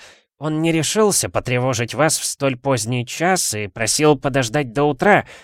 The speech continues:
Однако вскоре я отправляюсь в лес вместе с Томасом и думаю, что будет лучше, если я отдам вам свёрток прямо сейчас». Он протянул детективу округлую посылку, туго перемотанную толстым слоем коричневого картона.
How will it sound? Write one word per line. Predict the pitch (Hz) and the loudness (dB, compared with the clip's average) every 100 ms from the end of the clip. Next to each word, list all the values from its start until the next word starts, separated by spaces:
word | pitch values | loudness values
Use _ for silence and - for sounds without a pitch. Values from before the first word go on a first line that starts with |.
| _ _ - | _ _ -10
Однако | 123 165 170 160 | -2 -2 0 0
вскоре | - - 190 | 0 2 2
я | 160 165 | 2 0
отправляюсь | 160 160 147 160 160 - | 0 0 0 2 2 0
в | 139 | -2
лес | 151 147 135 | 0 0 0
вместе | 147 147 - 139 | -2 -2 -2 -2
с | - | -2
Томасом | - 185 165 - 139 131 | 0 2 2 2 0 0
и | |
думаю, | 113 127 120 117 | 2 0 2 -2
что | - 127 | -4 -6
будет | 110 123 127 135 | -6 -6 -8 -2
лучше, | 170 175 - 107 98 - _ _ | 0 2 0 0 -2 -8 _ _
если | 117 - 127 | -4 -2 -2
я | 117 127 | 0 0
отдам | 117 90 131 127 | 0 2 0 2
вам | 117 123 | 2 0
свёрток | 110 - 139 127 135 - | 0 0 2 0 -4 -4
прямо | 127 131 131 | -6 -4 -4
сейчас». | - 139 - 156 123 - - _ _ _ _ _ _ _ _ _ _ _ _ _ _ _ _ _ - | -4 -6 -2 0 0 -4 -10 _ _ _ _ _ _ _ _ _ _ _ _ _ _ _ _ _ -6
Он | 110 | -6
протянул | 110 113 123 139 147 123 | -2 -2 0 2 4 4
детективу | 107 104 120 - 151 131 120 | 0 -2 -4 -4 -4 2 2
округлую | 104 127 127 117 120 107 | 4 2 0 2 0 0
посылку, | 123 110 - 131 120 101 98 - _ _ _ | -2 -2 0 2 0 0 -4 -6 _ _ _
туго | 117 104 | -4 -2
перемотанную | 87 95 95 104 113 104 98 95 92 | 0 2 2 0 0 -2 -2 -2 -4
толстым | - 104 104 - 98 87 | -2 0 0 -2 -2 -2
слоем | - 113 107 92 | -2 0 0 0
коричневого | 95 90 87 - 90 87 90 | 0 0 0 -4 -2 0 0
картона. | 85 92 90 98 90 76 | 0 -4 -2 -2 -2 -4